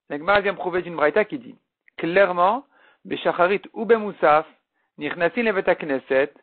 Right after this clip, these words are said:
Vekorin, Keder Shekorin Kol Hashana. Donc, et à Shacharit et à Musaf,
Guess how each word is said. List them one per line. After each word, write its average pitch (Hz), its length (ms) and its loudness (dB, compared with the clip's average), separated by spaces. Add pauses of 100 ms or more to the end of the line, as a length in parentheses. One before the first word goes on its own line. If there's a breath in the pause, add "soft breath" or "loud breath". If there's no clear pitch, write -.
(380)
Vekorin, 233 800 2 (440)
Keder 220 360 6 (100)
Shekorin 214 340 -4
Kol 196 160 2
Hashana. 147 400 -2
Donc, 127 240 -10
et 220 80 4
à 226 120 4
Shacharit 185 440 0
et 208 60 0
à 208 100 4
Musaf, 170 560 0